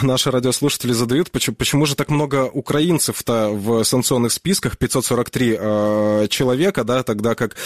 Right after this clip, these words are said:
э, м, граждан России там, э, семьсот тридцать, не такой уж, э, большой разрыв. Но вы уже говорили, да, о том, что часть, э, граждан Украины внесена в санкционные списки, э, благодаря тому, что они у-, участвовали в работе режима Виктора Януковича.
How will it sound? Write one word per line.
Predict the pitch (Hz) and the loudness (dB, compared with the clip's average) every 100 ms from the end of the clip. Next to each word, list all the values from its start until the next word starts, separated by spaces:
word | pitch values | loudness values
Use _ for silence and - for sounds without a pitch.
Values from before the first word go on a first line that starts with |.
| - 120 | -8 -2
э, | |
м, | 120 113 110 120 117 117 117 117 113 | 0 0 0 2 2 4 4 2 2
граждан | 123 117 120 117 | 0 0 0 0
России | 123 - 170 135 | 0 0 0 0
там, | 123 120 - - | -2 -4 -8 -8
э, | 120 120 117 | -2 0 0
семьсот | - 147 165 135 | 0 0 0 -2
тридцать, | 160 143 - | -2 -2 -2
не | 135 | -2
такой | 139 - 165 151 | -2 0 2 2
уж, | 147 147 - | 0 0 0
э, | 135 123 | -2 -2
большой | 113 127 - 143 131 | 0 -2 0 0 0
разрыв. | 139 139 139 143 - | 0 0 0 -2 0
Но | 131 | 0
вы | |
уже | 131 131 | 0 0
говорили, | 143 160 117 | 0 2 0
да, | 117 123 | 0 -2
о | |
том, | 113 113 | -2 -2
что | - 120 113 | 0 0 0
часть, | 135 117 - - | 0 -2 -2 0
э, | 117 117 117 113 113 113 110 | 2 2 2 2 2 0 0
граждан | 123 113 117 | 0 0 -2
Украины | 113 127 117 107 | 0 0 0 2
внесена | 113 - 120 | 0 0 -2
в | - | -2
санкционные | 117 120 113 113 | -2 0 0 0
списки, | - 123 - 123 - - - | 0 -2 0 -2 -4 -12 -6
э, | 117 117 104 | -2 0 -2
благодаря | 110 127 117 120 123 120 | -2 0 0 0 0 0
тому, | 120 120 | 0 0
что | - 120 113 110 | 0 0 0 0
они | 117 117 | 2 2
у-, | 110 110 110 113 | 2 2 2 2
участвовали | 117 117 - 117 | 2 0 0 0
в | 110 | 0
работе | 117 113 110 | 0 -2 0
режима | 117 113 113 | 0 0 0
Виктора | 127 - - | -2 -2 0
Януковича. | 110 110 - 98 87 - 87 | 0 0 0 0 0 -2 -4